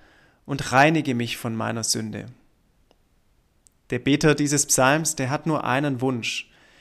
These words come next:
dass Gott ihm seine Sünde vergibt. Denn sie klebt förmlich an ihm und er weiß, er selbst bekommt sie nicht weg, er kann sie nicht abwaschen.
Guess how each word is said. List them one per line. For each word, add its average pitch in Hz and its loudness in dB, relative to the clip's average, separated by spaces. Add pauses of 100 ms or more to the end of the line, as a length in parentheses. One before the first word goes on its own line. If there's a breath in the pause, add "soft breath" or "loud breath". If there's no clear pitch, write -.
(480 soft breath)
dass - -2
Gott 135 2
ihm 135 -2
seine 123 0
Sünde 127 0
vergibt. - -12 (960)
Denn 131 -2
sie 175 2
klebt 180 4
förmlich 120 -2
an 117 -2
ihm 170 -2 (440 loud breath)
und 147 4
er 147 6
weiß, 156 8
er 147 0
selbst 160 2
bekommt 143 -2
sie 139 0
nicht 123 -6
weg, 120 -6
er 131 -2
kann 160 2
sie 160 0
nicht 127 -2
abwaschen. 113 -6